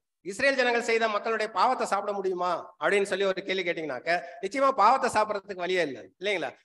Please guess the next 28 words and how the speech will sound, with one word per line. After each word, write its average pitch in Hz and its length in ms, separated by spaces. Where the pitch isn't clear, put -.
அதுக்கு 214 260
அவர் 202 200
ரொம்ப 247 200
அருமையா 233 380
பெஞ்சமின் 208 360
வில்சன் 190 220
இதுக்கு 180 160
பதில் 185 220
கொடுக்குறாரு. 170 380
இந்த 185 180
இடத்துல 208 300
சின்ங்கிற 262 560
அந்த 185 200
வார்த்தை, 165 440
"To 196 80
be 226 200
replaced 226 480
with 208 240
sin 208 240
offering." 147 400
அவங்க 175 380
இஸ்ரேல் 247 400
ஜனங்கள் 247 440
தங்களுடைய 202 360
பாவத்துக்காக 240 580
கொண்டு 226 200
வந்து 214 100
செலுத்திய 208 300